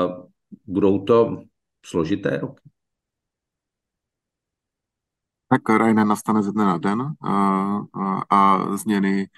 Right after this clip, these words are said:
Speaker 2: eh, se, eh, budou zapracovávat postupně. Eh, ty, u kterých není potřeba změna zákonu, tak u,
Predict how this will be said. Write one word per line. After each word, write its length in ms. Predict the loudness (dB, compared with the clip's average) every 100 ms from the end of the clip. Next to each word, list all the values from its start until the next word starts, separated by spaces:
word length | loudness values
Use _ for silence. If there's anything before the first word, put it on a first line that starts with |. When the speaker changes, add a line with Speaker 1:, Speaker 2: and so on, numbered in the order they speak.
| -20 _ _ -4
Speaker 2:
eh, 300 | -2 -2 -4 -8 -6
se, 60 |
eh, 460 | -4 -4 -6 -4 -2
budou 280 | 0 2 2
zapracovávat 760 | 0 -4 -4 -2 -2 0 -2 -6
postupně. 520 | -14 -12 -14 -8 -10 -10 _ _ _ _ _ -12
Eh, 60 | -12 2
ty, 260 | 6 6
u 200 | 2 -4
kterých 420 | -10 -4 -2 -2 -4
není 260 | -4 -4
potřeba 440 | -6 -8 -6 -4 -2
změna 340 | -2 0 0
zákonu, 580 | 0 -2 -2 -4 -4 -4
tak 220 | -6 -8 -8
u, 440 | -8 -8 -6 -8